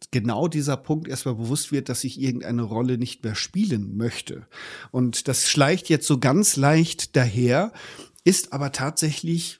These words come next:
von großer Bedeutung. Und ich weiß nicht, ob ich das hier schon mal erzählt hatte. Ich habe mal einen Ausschnitt gesehen aus einem Interview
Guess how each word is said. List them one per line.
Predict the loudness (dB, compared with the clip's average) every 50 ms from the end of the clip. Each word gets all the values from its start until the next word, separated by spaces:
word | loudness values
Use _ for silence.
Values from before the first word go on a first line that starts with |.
| _
von | _ -6 -2 -2 0 2 0 0
großer | 0 2 0 2 2 2 0
Bedeutung. | 0 2 2 4 4 4 2 0 -4 -10 -12 -16 _ _ _ _ _ _ _ _ _ _ _ _ _ _ -20 -8
Und | _ 0 0 0 0 0 -2 -4 -8
ich | -8 -6
weiß | -4 -4 -2 0
nicht, | 0 0
ob | 0
ich | -2 -2
das | -2 -4 -2 -2 -6 -8 -10 -18 -20 -20 -20 -20 _ _ -12
hier | 0 2 2 2
schon | 4 2 2
mal | 2 2 2
erzählt | -2 -6 -4 2 4 4 4 4 2 0
hatte. | 0 0 2 2 2 2 2 0 -2 -4
Ich | -6 -6 -6 -6 -4 -6
habe | -6 -4 -2
mal | -2 0
einen | 2 2 0 -2 -4 -6 _ _ _ _ _ _ _ _ _ _ _ -16 -16 -6
Ausschnitt | _ 2 4 4 2 -2 -4 -2
gesehen | 0 0 2 4 4 4 2 2
aus | 0 -4 -6
einem | -6 -4 -6 -4
Interview | 0 0 2 4 4 2 4 2 2 2 2 2